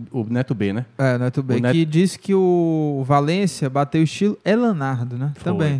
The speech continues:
Speaker 1: bateu,
Speaker 2: também.
Speaker 1: bateu,
Speaker 2: Com nojo.
Speaker 1: bateu com nojo. Mas é difícil a gente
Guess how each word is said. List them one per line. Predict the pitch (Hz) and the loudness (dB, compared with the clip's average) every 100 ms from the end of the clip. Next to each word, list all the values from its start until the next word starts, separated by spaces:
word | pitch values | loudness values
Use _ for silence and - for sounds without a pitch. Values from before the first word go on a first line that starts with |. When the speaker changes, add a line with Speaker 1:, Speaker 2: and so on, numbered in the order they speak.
| 120 | -2
Speaker 1:
bateu, | |
Speaker 2:
também. | 139 131 110 113 110 | -4 -2 -2 -2 -2
Speaker 1:
bateu, | 107 185 | 2 4
Speaker 2:
Com | 180 | 8
nojo. | 147 127 | 6 6
Speaker 1:
bateu | 104 107 | 0 -2
com | 139 | -4
nojo. | 131 98 - _ _ _ _ - | -4 -4 -6 _ _ _ _ 0
Mas | 151 180 - - _ _ - | 4 4 2 -14 _ _ -4
é | 185 | -2
difícil | 226 - 269 196 | -2 -4 -4 0
a | |
gente | 170 165 160 | -2 0 -4